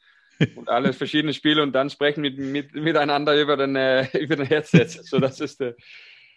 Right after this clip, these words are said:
Speaker 2: äh, das ist ein bisschen anders für mich, äh, aber, äh, auch Spaß, äh, das zu erleben.
Speaker 1: Also ihr findet Lösungen, auch, äh, die Zeit zu vertreiben und auch untereinander zu kommunizieren. Und ihr spielt wirklich fifa?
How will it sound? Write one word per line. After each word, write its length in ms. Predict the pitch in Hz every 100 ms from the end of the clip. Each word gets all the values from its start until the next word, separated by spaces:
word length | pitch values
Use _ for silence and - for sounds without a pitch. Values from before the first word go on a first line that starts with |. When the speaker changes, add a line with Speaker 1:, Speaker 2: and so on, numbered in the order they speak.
| 117
Speaker 2:
äh, 320 | - 123 117 113
das 200 | 143 151
ist 180 | 151
ein 200 | 107 143
bisschen 260 | 147 170 170
anders 440 | 143 170 208 196
für 200 | - 160
mich, 400 | 147 165 233 - -
äh, 680 | 131 135 131 127 123 120 113 107
aber, 460 | 120 120 120 123
äh, 200 | 120 117
auch 200 | 107 147
Spaß, 460 | - - 101 85 -
äh, 380 | - 104 98 95
das 180 | 82 101
zu 80 | -
erleben. 340 | 95 90 82 82 _ _ _ _
Speaker 1:
Also 240 | 127 139
ihr 160 | 156 139
findet 360 | - 170 160 113
Lösungen, 640 | 120 139 135 127 120 104
auch, 440 | 82 107 113 -
äh, 220 | 110 107
die 160 | 104 104
Zeit 320 | - 120 170
zu 100 | -
vertreiben 580 | 147 139 - 117 123 127
und 180 | 95 110
auch 220 | 107 104
untereinander 640 | 110 104 107 98 101 107 101
zu 100 | 107
kommunizieren. 680 | - 101 101 95 - 98 95
Und 120 | 117
ihr 80 | 165
spielt 340 | - 196 127
wirklich 320 | 123 196 240
fifa? 440 | - 147 - 277